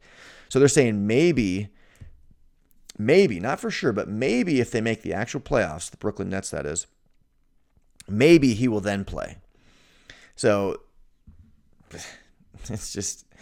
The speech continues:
something's gotta change in the N B A. Something's gotta change. We wanna see the star players playing. Um, but he's a head case,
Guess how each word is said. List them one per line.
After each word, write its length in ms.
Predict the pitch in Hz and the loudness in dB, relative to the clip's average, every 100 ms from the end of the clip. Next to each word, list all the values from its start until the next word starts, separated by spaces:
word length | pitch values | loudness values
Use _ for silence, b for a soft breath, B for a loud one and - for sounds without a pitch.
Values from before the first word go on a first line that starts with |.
| B B B | B B B
something's 380 | 165 190 160 | 2 2 2
gotta 200 | 104 104 | 2 2
change 440 | 87 98 78 67 - | 2 -6 -6 -12 -12
in 80 | 98 | -8
the 100 | 92 | -8
N 120 | 90 | -6
B 100 | 82 | -8
A. 120 | 64 - | -8 -6
Something's 280 | 107 101 | -6 -4
gotta 160 | 95 90 | -4 -4
change. 200 | 95 87 | -4 -6
We 80 | 101 | -4
wanna 320 | 95 110 123 | -2 0 0
see 160 | - 123 | -2 -4
the 100 | 104 | -4
star 240 | - 101 | -2 -2
players 400 | - 101 95 87 | -2 -2 -2 -6
playing. 480 | - 92 107 78 - _ b b b b b b - | -8 -6 -6 -8 -14 _ b b b b b b -8
Um, 280 | 95 90 87 | -4 -4 -4
but 100 | 98 | -4
he's 160 | 120 | -4
a 60 | 117 | -2
head 180 | 101 - | -4 -6
case, 600 | 95 90 - - - | -6 -4 -6 -8 -12